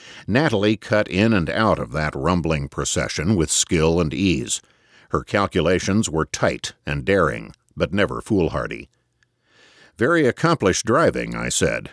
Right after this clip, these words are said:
as she pulled up at the ferry with the engine idling softly.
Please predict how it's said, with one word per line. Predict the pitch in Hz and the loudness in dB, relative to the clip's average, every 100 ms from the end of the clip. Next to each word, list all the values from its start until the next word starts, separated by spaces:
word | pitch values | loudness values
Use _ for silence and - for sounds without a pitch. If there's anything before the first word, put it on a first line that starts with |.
| - | -6
as | 78 | -4
she | - 85 | 0 -2
pulled | - 101 87 | 2 2 2
up | 82 82 | 0 0
at | - | -6
the | 71 | -2
ferry | 90 58 73 101 | 0 0 0 0
with | 80 - | 0 0
the | 76 | -2
engine | 85 90 87 73 - | 0 0 0 -2 -2
idling | 80 69 65 62 | -4 -2 -6 -4
softly. | - 64 - 53 65 | 0 0 -2 -8 -10